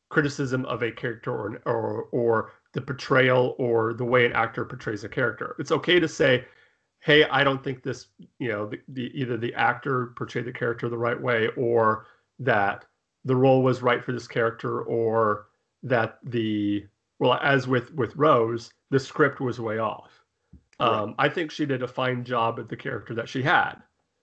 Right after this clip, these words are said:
Speaker 1: Like you said, I just think the script was not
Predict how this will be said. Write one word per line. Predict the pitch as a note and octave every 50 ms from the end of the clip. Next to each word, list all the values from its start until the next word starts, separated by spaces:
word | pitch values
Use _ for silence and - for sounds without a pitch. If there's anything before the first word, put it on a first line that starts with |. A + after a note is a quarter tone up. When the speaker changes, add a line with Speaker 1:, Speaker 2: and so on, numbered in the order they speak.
| _ - _ - - _ _ _
Speaker 1:
Like | C#3 C3 C3 B2+ -
you | C#3+ C3+ B2+
said, | - - D3+ D3 C#3 -
I | A#2+ C3
just | C3 A#2+ A#2 - -
think | B2 B2 A#2+
the | - -
script | - - - - B2 G#2+ G#2+ - -
was | C3+ G#2 G#2+ G#2+ G2+ G2 G2 F#2+ G2 G2+ - - - - - -
not | E3 A#2 A#2 A#2+ A#2+ B2 A#2 A2 G#2 - - - - - -